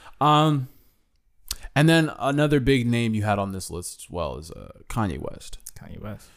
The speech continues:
Speaker 1: My Beautiful Dark Twisted Fantasy was indeed one of those kind of moments where
Speaker 2: Yeah.
Speaker 1: this dude's like, "I'm not," like, you know what? It was one of those things where, like,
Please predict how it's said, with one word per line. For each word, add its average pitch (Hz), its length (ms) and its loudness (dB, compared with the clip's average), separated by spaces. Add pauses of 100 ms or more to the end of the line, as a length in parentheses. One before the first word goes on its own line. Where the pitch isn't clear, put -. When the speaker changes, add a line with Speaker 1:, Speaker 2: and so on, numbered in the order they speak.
(180)
Speaker 1:
My 110 180 2
Beautiful 127 320 2
Dark 113 260 0
Twisted 104 300 -6
Fantasy 92 460 -8
was 95 240 -6
indeed 92 420 -6
one 92 200 -8
of 82 140 -12
those 87 400 -8 (100)
kind 87 200 -6
of 82 220 -10 (1600)
moments 98 580 -2 (120)
where 90 420 -4
Speaker 2:
Yeah. 104 180 -6 (400)
Speaker 1:
this - 80 -20
dude's 104 160 -8
like, 90 180 -12
"I'm 143 180 -8
not," 127 200 -6 (180)
like, 147 300 -10 (1160)
you 185 120 6
know 220 100 6
what? 220 180 4
It 180 60 2
was 190 120 0
one 214 140 2
of 202 60 2
those 180 140 4
things 170 240 0
where, 147 100 2
like, 135 320 2